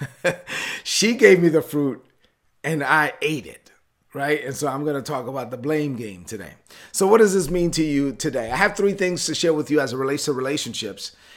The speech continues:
and I want you to open up your heart to what God is saying. Three things about relationships, 'cause you were created to have relationships. You ready?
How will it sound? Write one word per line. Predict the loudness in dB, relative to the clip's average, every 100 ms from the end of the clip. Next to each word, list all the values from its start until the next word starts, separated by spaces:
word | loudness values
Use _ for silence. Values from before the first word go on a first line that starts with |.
| -12
and | -4
I | 0
want | 0 2
you | 4
to |
open | 4 2 -2
up | -2
your | -2
heart | -2
to | -2
what | -4
God | -2 -4
is | -4
saying. | -6 -8 -12 -18 _ -20 _
Three | 2 2 2
things | 0 -4 -8 -10
about | -8 -2 -2 -2
relationships, | -4 -2 -4 -6 -10 -14 -18 -14
'cause | -8
you | -2
were | 0 0
created | -2 -6 -4 -6
to | -6
have | -6 -6
relationships. | -8 -8 -10 -10 -14 -14
You | -4
ready? | -2 -2